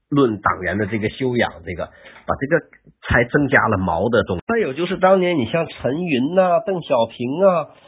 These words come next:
呃，这个甚至邓丽群呐，他们在四一、四二年的时候，就是觉得毛可能在这个，这个军事上确实是大家都，都尊，就是，就是说把他当最高领导，但是的确没人在理论上重视他。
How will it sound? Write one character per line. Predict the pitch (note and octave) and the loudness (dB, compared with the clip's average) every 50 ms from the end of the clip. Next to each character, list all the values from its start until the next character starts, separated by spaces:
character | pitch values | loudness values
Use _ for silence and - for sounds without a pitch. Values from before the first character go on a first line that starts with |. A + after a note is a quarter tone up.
| _ _ _ _ _ _ | _ _ _ _ _ _
呃， | - B2 B2 A#2 A#2 A#2 A#2 A#2 A#2 A#2 A#2 A#2+ A2+ | -6 -4 -2 -2 0 0 0 0 2 2 0 0 -2
这 | A#2 C#3+ | -4 -4
个 | B2+ C3 B2+ | -4 -4 -4
甚 | B2+ - F#3+ E3+ | -2 -2 -4 -2
至 | E3 F3+ F3+ | -2 -2 0
邓 | - G#3+ G3 F#3+ | 0 2 2 2
丽 | F#3+ F#3 D#3+ - | 0 -2 -4 -6
群 | - - B2 G#2+ A2+ C3+ | -6 -4 -4 -2 -2 2
呐， | F3+ G3 F3 B2+ A2 A#2 A#2+ - - | 4 4 4 4 0 -4 -8 -10 -12
他 | - - G#3 | -10 -8 -4
们 | D4 D4 D#4 | -2 -2 -2
在 | - A#3+ A#3+ A#3+ - - - | -2 -4 -4 -4 -8 -12 -10
四 | B3 A#3 | -6 -6
一、 | G#3+ A3 A3+ | -4 -4 -4
四 | G#3+ - A#3 | -4 -2 0
二 | A#3 A#3 A3 E3+ | 0 2 2 0
年 | C#3+ A#2 A2+ | 0 -2 -2
的 | C#3 E3 E3+ - - | 0 0 -2 -2 -4
时 | - A#2+ | -8 -6
候， | C#3+ D3+ C#3+ - _ _ - - _ _ _ _ _ | -6 -6 -6 -6 _ _ -20 -20 _ _ _ _ _
就 | - D#3+ D3 | -8 -8 -8
是 | - D3+ C3+ | -6 -8 -10
觉 | - A2+ B2 C#3 D#3 | -6 -4 -2 0 2
得 | D3 B2+ | 2 2
毛 | B2+ B2 A#2 E3+ A#3+ B3+ | 2 2 4 4 2 2
可 | - - F#3+ | 0 -4 -2
能 | G#3 A#3 A#3 | -2 -2 -2
在 | A#3+ A#3 A3+ G#3+ | -2 -4 -4 -2
这 | A3 A3 G3+ | -4 -4 -4
个， | G3+ G3 F3+ F3 E3 | -2 -2 -2 -2 -4
这 | - F3 | -4 -6
个 | F3+ | -6
军 | F3+ - A#3+ A#3+ | -4 -4 -8 -4
事 | - B3 | -4 -4
上 | A3 - G#3+ G3 F#3 | -2 0 0 -2 0
确 | - B3 A3 | 0 -2 -2
实 | F#3+ - G3+ | -2 -2 -6
是 | G3 - F#3+ | -6 -6 -4
大 | F3+ F#3 F3 | 0 0 2
家 | E3+ E3+ F3 | 2 0 0
都， | E3 E3+ E3+ E3 | -2 -2 -4 -4
都 | E3+ _ D#3 D#3 E3 E3 E3 E3+ E3 | -4 _ -2 -2 -2 -2 -2 -4 -4
尊， | D#3+ - E3+ F3 E3+ F3 F3+ - - _ _ _ _ _ _ - | -4 -4 -2 -2 -2 -2 -6 -8 -12 _ _ _ _ _ _ -8
就 | D#3 D3+ | -8 -8
是， | - - C#3+ C3+ | -6 -6 -8 -6
就 | - C#3+ C#3 | -6 -6 -8
是 | C#3 C#3 C3+ | -6 -6 -6
说 | D3 D3 | -6 -4
把 | C#3 B2+ - | -2 -4 -4
他 | - C#3 C#3+ | -2 -4 -4
当 | C#3+ F3+ E3 D#3+ E3 E3 | -2 -2 -2 0 -2 -2
最 | D#3 E3+ D3+ B2+ | -2 -4 -4 -2
高 | C3 A#2+ B2 | 0 -2 0
领 | A#2+ A#2 A#2+ | -2 -2 -4
导， | A2+ F#2 G2+ - | -4 -4 -4 -4
但 | C#3+ D#3 | -4 -4
是 | D3+ D3 | -6 -6
的 | - - A2+ C#3+ | -6 -4 -4 -4
确 | D#3+ - E4 D#4 | -2 0 0 0
没 | B3+ F3 B2 | 2 0 0
人 | D3 C#3+ A#2+ B2+ B2 | 0 0 0 0 0
在 | D#3 C3+ | -2 -2
理 | C3+ B2 G2+ | -2 -2 -4
论 | F#2 G2+ G#2 G2+ | -4 -4 -4 -4
上 | A#2 G#2+ G#2+ | -4 -4 -4
重 | - C#3+ B2 G2+ | -4 -4 -4 -4
视 | - - - | -6 -8 -14
他。 | - F2 - - | -16 -18 -18 -18